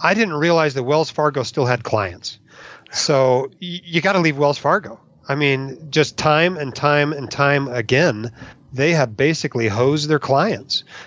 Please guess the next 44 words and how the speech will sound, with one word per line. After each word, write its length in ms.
You 120
know, 140
I 100
don't 160
have 220
great 260
hope 360
that 140
they're 140
gonna 180
fix 460
the 180
culture 600
in 220
that 200
company. 560
So 320
yeah, 320
if 140
you're 100
at 60
Wells 180
Fargo, 440
I'd 180
move. 480
Anywhere 380
else 220
is 60
better 260
than 80
Wells 200
Fargo. 420
I 120
can't 260
think 140
of 60
a 60
worse 240
bank 280
to 60
be 160
at 140
right 160
now. 240